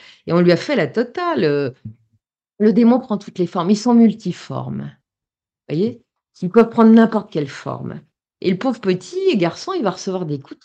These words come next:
très jeunes. Euh, il va se faire secouer. Euh, il voit des, des choses qui le terrifient. Le soir, quand maman ferme la lumière, euh, d'un seul coup, ils apparaissent tous.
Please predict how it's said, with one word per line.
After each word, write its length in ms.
très 140
jeunes. 500
Euh, 600
il 140
va 100
se 100
faire 140
secouer. 680
Euh, 1000
il 140
voit 140
des, 280
des 160
choses 300
qui 120
le 180
terrifient. 760
Le 120
soir, 320
quand 200
maman 240
ferme 240
la 100
lumière, 360
euh, 460
d'un 260
seul 300
coup, 160
ils 120
apparaissent 480
tous. 440